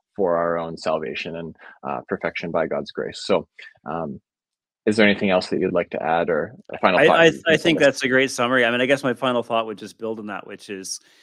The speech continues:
Speaker 2: basically, I mean, if you're interested in asceticism and this kind of literature and, and, and the monastic, um, tradition in the Orthodox Church, locate yourself in, within your family, the family that, that you're gonna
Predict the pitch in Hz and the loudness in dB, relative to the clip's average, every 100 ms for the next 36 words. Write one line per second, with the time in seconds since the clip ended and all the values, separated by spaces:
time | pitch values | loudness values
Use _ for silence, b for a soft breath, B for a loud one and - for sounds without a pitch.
0 | b _ 113 127 - 135 127 123 117 117 | b _ 0 0 0 -4 -2 -2 0 -2
1 | - 120 107 107 117 113 117 - - 110 | -8 -10 -8 -10 -8 -8 -8 -8 -6 -4
2 | 110 - 120 117 123 113 110 98 104 - | -6 -4 -2 -2 -4 -4 -6 -6 -10 -10
3 | 113 104 101 107 113 - 117 110 98 98 | -10 -8 -8 -6 -6 -4 -4 -2 -2 -4
4 | 98 - 92 - 98 95 101 104 98 107 | -12 -16 -20 -16 -14 -10 -6 -6 -6 -14
5 | - - _ _ _ 104 90 87 87 _ | -16 -20 _ _ _ -6 -6 -6 -16 _
6 | _ - 92 113 - 117 113 107 110 107 | _ -14 -6 -4 -4 -4 -4 -4 -4 -6
7 | - 107 101 b b b b b _ 110 | -6 -12 -12 b b b b b _ 0
8 | 113 135 147 135 139 131 123 113 - 107 | 4 4 6 2 2 0 2 2 2 -6
9 | 90 120 104 110 104 113 135 127 110 104 | -4 -10 -8 -6 -2 0 0 0 -2 -2
10 | 107 - - _ _ 101 - 107 113 98 | -8 -14 -20 _ _ -12 -4 -2 -2 -6
11 | 92 _ _ _ _ _ 101 110 107 95 | -8 _ _ _ _ _ -10 -6 -6 -2
12 | 110 | -2